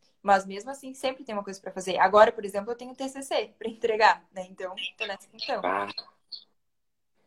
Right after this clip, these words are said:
Speaker 1: É, eu
Speaker 2: Não, graças a Deus que tu já tá, né, encaminhada em três concursos, graças a
Speaker 1: Sim,
Speaker 2: Deus.
Speaker 1: sim.
Speaker 2: Então, uma, uma grande preocupação.
Speaker 1: É,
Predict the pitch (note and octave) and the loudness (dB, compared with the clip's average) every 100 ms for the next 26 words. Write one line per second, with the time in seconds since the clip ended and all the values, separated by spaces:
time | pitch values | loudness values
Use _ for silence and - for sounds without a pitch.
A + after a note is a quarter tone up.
0 | _ _ F3 E3 F3+ C3 G#2+ B2 D3 C#3+ | _ _ -10 -4 -2 2 4 4 4 4
1 | C3+ D3 - D3 D3+ D3+ C3+ D3 C#3+ C#3+ | 4 2 0 2 2 2 0 0 -2 0
2 | D#3 D3 C#3+ C3+ C3 C#3+ D3+ D3 C#3 D3 | -2 -2 -4 -2 0 -2 -4 0 0 0
3 | E3 - C3+ C#3+ E2+ B2 G#2 A2+ B2+ F#2 | -8 -4 -4 -4 -8 0 2 2 -2 -6
4 | F2 - F2 - E3+ - _ _ G2+ G#2 | -6 -6 -8 -10 -10 -12 _ _ -6 -6
5 | A#2+ A#2+ F#2+ - - - _ - G2 F#2+ | -4 -6 -8 -16 -20 -20 _ -12 -4 -2
6 | F#2+ G2 F#2+ G2+ A#2+ C3 B2+ A#2+ - A#2 | -2 -2 2 2 2 0 2 4 6 6
7 | - A2+ A2+ B2+ C#3 - _ _ _ F3+ | 6 0 0 -4 -8 -20 _ _ _ -4
8 | E3 | -4